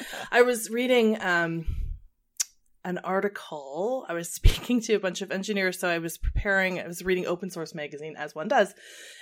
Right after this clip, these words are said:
And there was this article from this transgender person who was talking about how she fears for her life. When they go out socially, her, she and her team, they'll go out socially with her team, and she fears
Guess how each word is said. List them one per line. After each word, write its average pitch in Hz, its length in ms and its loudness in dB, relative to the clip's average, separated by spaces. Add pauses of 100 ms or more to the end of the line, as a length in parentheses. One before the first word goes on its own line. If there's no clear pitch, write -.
And 196 440 2
there 190 240 4
was 185 140 4
this 190 120 -2
article 196 560 8
from 170 600 2 (360)
this 180 420 4 (100)
transgender 202 720 2
person 175 340 0
who 180 120 4
was 175 160 2
talking 277 440 -2
about 165 540 2
how 185 520 2
she - 400 0
fears 240 720 0
for 214 320 4
her 190 260 -2
life. - 720 -4 (460)
When 202 160 6
they 226 160 10
go 285 220 6
out 190 280 6
socially, 254 600 6
her, 220 340 10
she 233 160 0
and 220 100 2
her 214 120 0
team, 196 260 0
they'll 160 120 4
go 175 180 6
out 202 120 4
socially 226 380 2
with 202 240 -8
her 208 80 -2
team, 185 220 -2 (380)
and 202 140 4
she 269 160 0
fears 277 520 -2